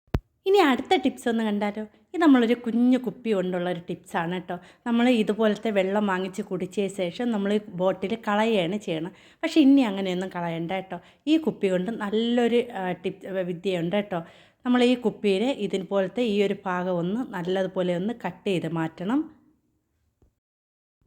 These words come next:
അപ്പം നിങ്ങൾക്ക് ഈ വീഡിയോ കണ്ടുകൊണ്ടിരിക്കുമ്പോൾ ഇഷ്ടപ്പെടുകയാണെങ്കിൽ ഒന്ന് ലൈക്ക് ചെയ്ത് സപ്പോർട്ട് ചെയ്യണേ. അപ്പം ഞാൻ ദാ ഇവിടെ ഒന്ന്, ആ, ഇത് പിച്ചാത്തി ഒന്ന് ചൂടാക്കിയ ശേഷം ഞാൻ ബോട്ടിലിനെ ഒന്ന് കട്ട് ചെയ്ത് എടുക്കുകയാണ്.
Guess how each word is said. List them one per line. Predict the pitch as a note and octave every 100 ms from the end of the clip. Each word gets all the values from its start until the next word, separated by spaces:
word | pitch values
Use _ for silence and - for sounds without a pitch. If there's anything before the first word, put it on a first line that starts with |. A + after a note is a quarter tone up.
| - - -
അപ്പം | D#4+ E4+
നിങ്ങൾക്ക് | D#4+ E4 E4+
ഈ | E4
വീഡിയോ | C#4 C#4 D#4+
കണ്ടുകൊണ്ടിരിക്കുമ്പോൾ | D#4+ A3+ A#3 C#4 C4+ C4+ C4 A#3+
ഇഷ്ടപ്പെടുകയാണെങ്കിൽ | A3+ - - G4+ A#3 G#3 G#3 G3+ G#3 G#3
ഒന്ന് | G#3+ F#3+ G3
ലൈക്ക് | G3+ A3+ B3+ -
ചെയ്ത് | B3+ A3 -
സപ്പോർട്ട് | F3+ D#3+ F3 E3+ F3
ചെയ്യണേ. | E3+ E3+ C4+ E4 - _ _ _ _ C#4+
അപ്പം | C#4+ C#4
ഞാൻ | B3 A3+
ദാ | A3+
ഇവിടെ | A3 G#3 C4 E4 G#3+
ഒന്ന്, | G3+ G#3 A#3+ B3
ആ, | G3 G3+ F#3+
ഇത് | F#3+ F#3+
പിച്ചാത്തി | F#3+ G#3 - G#3 G3+ F#3+
ഒന്ന് | F#3 C4+
ചൂടാക്കിയ | C#4 F#3 F#3 F#3+ F#3 G#3 F#3
ശേഷം | F3+ E3+ D#3+ D4+ F4+ - - -
ഞാൻ | B3+ A3+
ബോട്ടിലിനെ | G3+ G3 G3 G#3 G3+
ഒന്ന് | F3+ F#3+ A3+
കട്ട് | F#3+ -
ചെയ്ത് | F#3+ F#3 F#3+
എടുക്കുകയാണ്. | E3+ E3+ E3 F#3+ E3+ E3